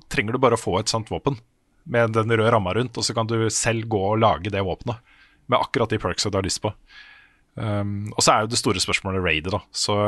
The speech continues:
jeg gleder meg veldig til å teste det, altså. Det by-, det bygger opp til noe ganske spektakulært her. Så, ehm, eh, så jeg, jeg må jo si, jeg gleder meg jo til å få liksom Elden Ring litt ut av systemet, sånn at jeg kan gå tilbake til hobbyen min, ikke sant?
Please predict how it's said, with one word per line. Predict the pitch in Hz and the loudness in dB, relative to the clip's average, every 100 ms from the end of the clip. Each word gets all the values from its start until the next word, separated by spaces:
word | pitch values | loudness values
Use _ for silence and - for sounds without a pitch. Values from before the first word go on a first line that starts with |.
| 104 | 2
jeg | 107 | 0
gleder | 107 98 | 0 0
meg | 101 104 | 0 0
veldig | 87 | -2
til | - | -4
å | 117 | -4
teste | 123 - - 110 | -2 -4 -2 2
det, | 113 | 2
altså. | 104 87 - - | 2 0 -6 -4
Det | 107 101 104 101 | 0 2 0 0
by-, | 110 101 | -2 -2
det | 117 123 | 0 0
bygger | 110 82 95 | 0 0 -2
opp | 98 | -2
til | 113 | -4
noe | 117 113 | -4 -4
ganske | 110 104 85 - 98 | -2 -2 -2 -4 -4
spektakulært | - 101 104 - 104 87 | -4 -4 -4 -2 0 2
her. | - 156 - _ - - - - _ | 2 2 -2 _ -20 -20 -20 -20 _
Så, | - - 107 | -6 -2 2
ehm, | 104 104 101 101 101 101 98 107 - | 4 4 2 -2 -6 -8 -10 -12 -8
eh, | 104 101 101 101 95 92 98 107 110 | -6 -6 -6 -6 -8 -8 -10 -12 -8
så | - - 101 95 95 95 110 | -4 -2 -2 -2 -2 -4 -4
jeg, | 107 87 - _ - | -4 -6 -12 _ -8
jeg | 107 | -2
må | 113 | 2
jo | |
si, | 123 104 | 2 2
jeg | 113 | 2
gleder | 123 101 | 2 2
meg | 98 | 0
jo | 120 | 0
til | - 95 101 | 0 -2 2
å | 107 - - | 2 0 -6
få | - 95 | -6 -4
liksom | 95 - 90 | -4 -6 -8
Elden | 85 | -8
Ring | 92 95 | -6 -4
litt | 95 98 | -4 -4
ut | 87 | -4
av | 95 | -2
systemet, | 110 - 95 85 113 | -2 0 0 0 -2
sånn | 110 | -2
at | 92 98 | -4 -4
jeg | |
kan | 101 98 - - - | -6 -6 -14 -20 -10
gå | - | -8
tilbake | 107 107 95 - | -2 0 0 0
til | 107 | -2
hobbyen | 107 98 | 0 -2
min, | 101 127 156 | -4 -4 -4
ikke | 135 | -4
sant? | 139 - | -4 -8